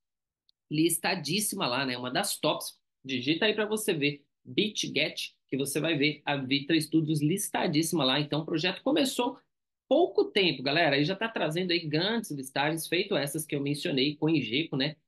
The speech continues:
BitGet também. Então, vem muito mais por aí. Olho nesse projeto, vamos ficar antenados. Um grande mega abraço a todos vocês e até o nosso próximo conteúdo Vitra Studios, aqui, conteúdo informativo, claro, não recomendativo. Vitra Studios, aqui no canal Gênios.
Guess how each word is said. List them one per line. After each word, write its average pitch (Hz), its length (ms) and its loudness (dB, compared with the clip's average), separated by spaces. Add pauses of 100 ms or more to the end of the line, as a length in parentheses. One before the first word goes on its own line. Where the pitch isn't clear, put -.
(180)
BitGet 147 580 -2
também. 139 320 0
Então, 170 300 -2 (200)
vem 196 240 2
muito 190 360 2
mais 151 260 0
por 165 140 -2
aí. 120 240 0
Olho 247 240 2
nesse 240 240 -6
projeto, 208 540 -2 (220)
vamos 185 240 -2
ficar 196 280 -2
antenados. 202 680 -2
Um 180 100 -2
grande 190 380 0
mega 175 240 0
abraço 143 320 -4
a - 20 -8
todos 147 220 -8
vocês 165 420 0
e 139 80 0
até 131 160 -2
o 143 60 0
nosso 147 220 -4
próximo 190 440 -2
conteúdo 208 400 0
Vitra 151 400 -2
Studios, 240 600 -4 (260)
aqui, 226 340 -2
conteúdo 160 320 0
informativo, 214 680 -2
claro, 139 280 0
não 120 140 -4
recomendativo. 175 880 -2 (260)
Vitra 175 300 0
Studios, 202 500 0
aqui 208 440 -2 (180)
no 147 80 0
canal 139 260 0
Gênios. - 300 -4